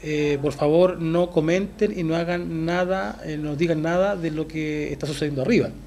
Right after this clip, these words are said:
O sea, para nosotros eso es un, eh, es ocultar un poco las informaciones y la situación que está pasando. Para nosotros es gravísimo, sigue siendo grave. Hasta el día de hoy no tenemos respuesta del serna Geomin,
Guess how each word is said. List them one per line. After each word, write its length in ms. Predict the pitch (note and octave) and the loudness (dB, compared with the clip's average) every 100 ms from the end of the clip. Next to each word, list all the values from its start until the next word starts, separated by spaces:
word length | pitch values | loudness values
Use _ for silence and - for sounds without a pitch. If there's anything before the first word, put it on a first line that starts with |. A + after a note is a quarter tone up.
| - - - - - | -18 -20 -20 -20 -8
O 40 | |
sea, 120 | C3+ | -6
para 140 | C3+ C#3+ | -2 0
nosotros 380 | C#3 E3+ F#3 | 0 2 4
eso 340 | F3 F3 F#3 F3 | 4 4 2 4
es 200 | F3 F3+ | 2 2
un, 420 | D#3+ E3 E3+ F3+ | 0 0 0 -2
eh, 340 | E3 D3 C#3 C3+ C3+ - - - - - - | -4 -2 -2 0 0 -2 -6 -10 -16 -18 -4
es 220 | D#3+ - | -2 2
ocultar 580 | D#3+ D3+ D#3 D3 F3 F#3 | 2 4 4 6 8 8
un 120 | G3 | 8
poco 580 | F#3+ G3 F#3+ G3+ G#3 G3+ | 8 6 8 4 4 2
las 160 | D3 | 2
informaciones 800 | D3+ C#3 D3 C#3+ E3+ F3 F#3 F#3+ | 2 0 0 0 4 4 6 4
y 80 | F#3+ | 2
la 80 | D3+ | 0
situación 260 | D3 C#3+ D3+ | -2 -2 -2
que 60 | |
está 120 | C3+ | 0
pasando. 360 | C3 B2+ C3 G#2 | -2 0 -2 -2
Para 120 | B2+ | -2
nosotros 280 | C3 E3+ E3 | 0 2 0
es 60 | C#3+ | 2
gravísimo, 540 | C#3 F#3 G#3+ G#3 A3+ - - - | 2 2 2 0 -2 -8 -16 -8
sigue 240 | E3 D#3+ | -2 0
siendo 260 | F3 E3 E3+ | 0 2 6
grave. 420 | F#3 G3 G3 G#3+ - - - | 8 10 8 6 0 -14 -2
Hasta 280 | D3+ C#3 D3+ | 0 4 2
el 100 | C#3+ | 6
día 220 | E3+ E3 | 8 10
de 80 | E3 | 10
hoy 180 | F3 F3+ | 8 8
no 100 | D#3 | 6
tenemos 600 | D3 D3+ E3+ F3 E3+ C#3+ | 4 4 6 6 4 4
respuesta 600 | D3 C3+ F3 F#3 F#3 G3 | -2 2 4 4 6 4
del 140 | E3 | 4
serna 280 | - D#3+ D3+ | 2 0 0
Geomin, 600 | - C#3 C#3 G#3+ A#3 B3+ | 0 2 6 8 8 6